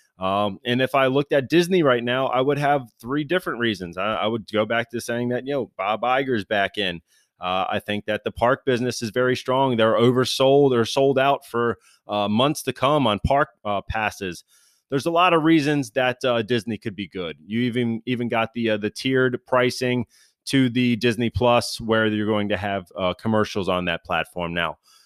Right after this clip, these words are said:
So that's another driver. Yes, the P E's high. Yes, the beta is, uh, a bit higher than average, and we don't have a dividend. I d-, I do think that we're gonna get that dividend back,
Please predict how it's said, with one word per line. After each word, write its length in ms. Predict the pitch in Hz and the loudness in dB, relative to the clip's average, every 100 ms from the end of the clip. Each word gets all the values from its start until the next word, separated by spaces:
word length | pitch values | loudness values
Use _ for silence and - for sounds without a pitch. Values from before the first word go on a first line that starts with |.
| _ | _
So 160 | - 139 | -2 2
that's 260 | 160 170 | 4 2
another 300 | 170 156 127 | 2 4 2
driver. 420 | 101 104 85 85 | 2 0 0 -2
Yes, 260 | 95 143 147 | -2 0 0
the 100 | 139 | -4
P 160 | - 143 | -2 0
E's 360 | 131 123 117 | 2 0 0
high. 420 | - 110 107 104 - _ _ - | -2 0 0 -2 -4 _ _ -2
Yes, 280 | 127 131 | -2 0
the 100 | - | -2
beta 460 | 107 113 113 113 110 | 0 2 4 4 4
is, 260 | 101 107 98 | 2 0 0
uh, 220 | 107 101 | 0 0
a 140 | - 110 - | 0 -2 -2
bit 140 | 127 | -2
higher 380 | 107 110 107 107 | 0 0 0 0
than 160 | 104 104 | 0 -2
average, 520 | 101 101 104 95 - _ _ _ _ | 0 0 0 -2 -8 _ _ _ _
and 160 | 135 139 | 0 4
we 80 | |
don't 180 | 143 147 | 4 4
have 160 | 143 139 | 2 0
a 60 | |
dividend. 520 | 120 139 135 123 120 110 | 2 2 2 2 0 0
I 140 | 117 | -2
d-, 160 | 107 113 | -2 -4
I 80 | 110 | -2
do 180 | 123 | -2
think 200 | 120 123 | -4 -4
that 120 | 117 95 | -4 -2
we're 120 | 101 | -2
gonna 200 | 107 101 | -2 -4
get 160 | 104 | -6
that 160 | - 92 | -6 -6
dividend 400 | 95 85 82 80 | -6 -6 -6 -2
back, 340 | 120 135 143 | 0 0 -2